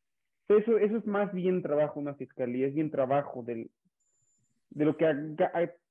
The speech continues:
podamos alcanzar en justicia, en la comisión de la verdad, pero sobre todo del, del aparato de justicia. Por eso yo no hablo de justicia transicional, yo hablo de justicia ordinaria, de lo que se consigue en torno a la justicia.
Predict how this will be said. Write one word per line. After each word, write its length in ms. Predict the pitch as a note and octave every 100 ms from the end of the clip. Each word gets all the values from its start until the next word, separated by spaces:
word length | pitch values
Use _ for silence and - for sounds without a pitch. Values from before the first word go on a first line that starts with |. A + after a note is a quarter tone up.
| _ -
podamos 460 | F3+ F#3+ A3+ A#3
alcanzar 400 | F#3+ F3 D#3 E3
en 40 | D#3+
justicia, 540 | - C#3 _ D#3 D#3
en 60 | C#3
la 120 | B2+
comisión 440 | - B2 A#2+ D3+
de 80 | D#3
la 100 | D3
verdad, 280 | C3 C3 C#3+
pero 100 | E3
sobre 200 | D3 C#3+
todo 240 | D3 G#3+ B3+
del, 240 | G#3+ D3+
del 240 | - D#3+ D3
aparato 520 | C#3+ D3+ D#3+ F#3+ E3
de 60 | C#3
justicia. 440 | - - - - _ _ _ _ _ -
Por 100 | G#3
eso 100 | A3+
yo 60 |
no 60 | A3
hablo 120 | G#3+
de 60 | G3+
justicia 300 | C#3+ E3 F3+
transicional, 520 | D#3+ C3 A#2+ C#3 C#3
yo 60 |
hablo 120 | D3 E3+
de 60 |
justicia 680 | D#3+ B2 - _ D#3+ C3+ C3+
ordinaria, 400 | A2+ A2 D2+ - _ _ _ - - _ - _ _
de 100 | C3
lo 100 | C3
que 80 | -
se 100 | D3+
consigue 480 | C#3+ C3+ - F#3+ E3+
en 140 | D3
torno 240 | C3+ B2+ B2+
a 20 |
la 80 | B2+
justicia. 480 | - - _ C3+